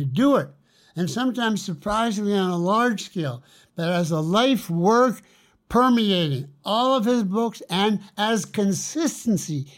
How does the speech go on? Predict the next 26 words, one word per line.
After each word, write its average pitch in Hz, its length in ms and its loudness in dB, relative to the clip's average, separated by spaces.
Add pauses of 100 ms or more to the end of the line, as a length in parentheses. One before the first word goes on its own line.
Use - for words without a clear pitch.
even 247 440 2
in 185 180 4
one 220 300 4
speech, 262 560 -2 (280)
I 190 220 -2
say 190 280 -4
it 143 320 -8
cannot 254 680 -2
be 196 120 -4
done 214 560 0 (320)
unless 226 400 2
it's 220 160 -2
so 285 380 2
narrow 202 480 2
that, 175 460 -6
you 220 140 -4
know, 175 220 -2
you 165 100 -4
don't 220 160 -2
even 175 260 0
need, 214 320 2 (260)
uh, 147 200 -6
philosophic 156 720 0
advice. 143 380 -2
You'd 143 220 -2
be 156 280 -2